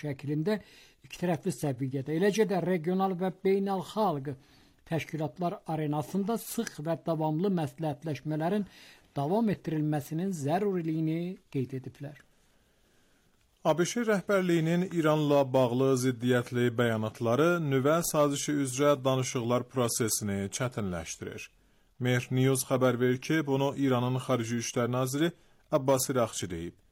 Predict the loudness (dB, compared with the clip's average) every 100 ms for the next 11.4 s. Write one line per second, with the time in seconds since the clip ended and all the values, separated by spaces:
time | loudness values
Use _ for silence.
0 | _ _ _ 0 0 2 2 2 2 -2
1 | 0 0 2 2 0 0 -2 0 2 2
2 | 2 -2 2 0 0 2 4 4 2 0
3 | 0 0 0 0 0 2 4 4 0 -18
4 | -20 -6 0 0 0 0 0 0 2 2
5 | 2 0 0 -4 -4 -6 -2 -2 -2 -4
6 | -2 -2 -2 -4 -4 -4 -4 -4 -4 -6
7 | -8 -10 -12 -16 _ _ -4 0 0 0
8 | -2 0 0 -2 -12 _ -2 0 2 2
9 | 2 0 0 0 0 0 0 2 2 4
10 | 2 2 -2 0 0 0 -2 -4 0 0
11 | 2 0 0